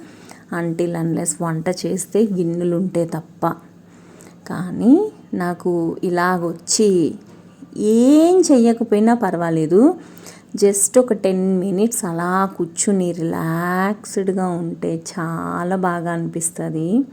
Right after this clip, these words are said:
బేసిక్‌గానే నాకు కొంచెం శుభ్రం ఎక్కువ, మా అమ్మ నుంచి వచ్చింది అది. ఇప్పుడు ఇంకా మన ఇల్లు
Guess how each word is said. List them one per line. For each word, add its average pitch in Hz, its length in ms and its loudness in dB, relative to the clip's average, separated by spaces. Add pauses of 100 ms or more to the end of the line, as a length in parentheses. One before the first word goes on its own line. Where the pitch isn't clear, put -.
(640)
బేసిక్‌గానే 220 640 6
నాకు 247 260 4
కొంచెం 196 400 0
శుభ్రం 180 420 0
ఎక్కువ, 170 560 -2 (320)
మా 233 160 10
అమ్మ 202 300 4
నుంచి 180 320 0
వచ్చింది 185 440 -2
అది. 165 360 0 (1080)
ఇప్పుడు 247 260 2
ఇంకా 247 380 4
మన 214 300 6
ఇల్లు 220 680 6